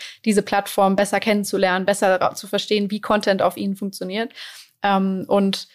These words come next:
die zu nutzen sozusagen am Anfang, so ein bisschen auch als Starthilfe, ähm, um, um überhaupt erstmal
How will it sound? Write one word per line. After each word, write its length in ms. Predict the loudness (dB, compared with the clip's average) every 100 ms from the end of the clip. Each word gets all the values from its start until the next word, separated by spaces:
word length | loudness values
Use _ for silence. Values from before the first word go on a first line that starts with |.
| _
die 300 | -2 6 6
zu 160 | 6 4
nutzen 340 | 4 2 -4
sozusagen 440 | -8 -8 0 0 2
am 140 | 0
Anfang, 380 | 2 0 0 -2
so 80 | 0
ein 40 |
bisschen 240 | 0 2 0
auch 120 | 0
als 180 | -2 0
Starthilfe, 840 | 0 0 2 0 2 4 4 4
ähm, 260 | 0 0 0
um, 340 | 0 0 -4
um 160 | -4 -2
überhaupt 340 | 2 2 2
erstmal 440 | 0 0 -2 -2